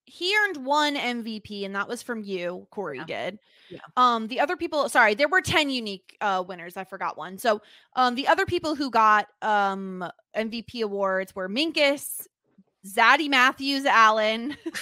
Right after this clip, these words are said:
Speaker 2: <laughs>
Speaker 1: which, like, wow, that was, like, way back in, what, like, season one or two.
Speaker 2: Yeah.
Speaker 1: Um, Mister Turner, Angela, Corey, Jack, Feeney, and Topanga all earned M V Ps.
Speaker 2: Oh, good. I'm glad that Topanga got it 'cause I kind of felt bad that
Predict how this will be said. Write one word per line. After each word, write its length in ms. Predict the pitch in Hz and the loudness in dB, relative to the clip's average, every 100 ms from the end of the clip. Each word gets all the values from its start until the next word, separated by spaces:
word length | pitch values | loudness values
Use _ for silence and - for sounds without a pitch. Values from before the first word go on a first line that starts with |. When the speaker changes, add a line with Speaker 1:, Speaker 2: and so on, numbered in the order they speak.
| - - | -12 -12
Speaker 2:
<laughs> 460 | 330 554 - - - | -10 -10 -12 -18 -6
Speaker 1:
which, 220 | 381 - | -6 4
like, 240 | 359 330 233 | 4 4 2
wow, 420 | 226 240 214 214 | 4 6 6 4
that 160 | 262 | 0
was, 120 | 285 269 | 0 -2
like, 160 | 240 | -2
way 100 | 233 | 0
back 220 | 233 226 | 2 2
in, 80 | 220 | 0
what, 100 | 214 | -10
like, 140 | 190 - | -10 -12
season 320 | 226 196 196 | -14 -12 -10
one 140 | 190 | -10
or 80 | 180 | -10
two. 340 | 196 190 175 196 _ - | -10 -10 -10 -14 _ -10
Speaker 2:
Yeah. 220 | 208 - 247 240 220 | -6 -2 -2 -2 -4
Speaker 1:
Um, 180 | 214 208 | -6 -8
Mister 300 | 320 339 320 | -8 -6 -6
Turner, 600 | 302 247 233 226 220 220 254 | -4 -4 -2 -4 -6 -8 -6
Angela, 720 | 269 262 254 240 220 214 202 | -4 -4 -6 -4 0 0 -4
Corey, 680 | - 302 285 277 269 262 - _ | -6 -6 -4 -6 -6 -8 -12 _
Jack, 500 | - 226 208 202 - _ _ _ | -4 2 2 0 -4 _ _ _
Feeney, 380 | 269 262 254 - | -8 -6 -8 -10
and 240 | 208 202 | -10 -10
Topanga 580 | 226 - 175 170 170 175 - 202 | -10 -12 -12 -8 -6 -8 -6 -2
all 280 | 196 190 - | 0 -2 -6
earned 400 | 175 165 175 - | -10 -12 -14 -14
M 140 | 175 | -16
V 120 | 160 170 | -16 -10
Ps. 80 | 285 | -2
Speaker 2:
Oh, 160 | 349 | -2
good. 240 | 233 190 151 | 0 0 0
I'm 140 | 262 | -2
glad 220 | 294 370 494 | 0 0 2
that 100 | 523 | -2
Topanga 380 | 392 262 220 208 | 0 0 -2 2
got 240 | 160 151 | 2 2
it 80 | 156 | -2
'cause 160 | 226 | -4
I 80 | 254 | -6
kind 200 | 262 381 466 | -4 -6 -4
of 60 | |
felt 320 | 427 392 240 190 | -2 -2 -2 2
bad 360 | 180 170 170 | 4 4 0
that 340 | 165 156 147 | -2 -2 -4